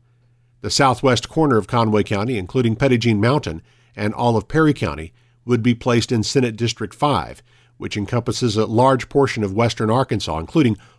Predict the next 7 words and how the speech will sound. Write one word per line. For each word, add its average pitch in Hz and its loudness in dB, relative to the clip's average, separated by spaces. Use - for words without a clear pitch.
all 127 2
of 98 -2
Scott, - 0
Polk, 139 0
and 110 -2
Montgomery 120 2
counties, 127 -2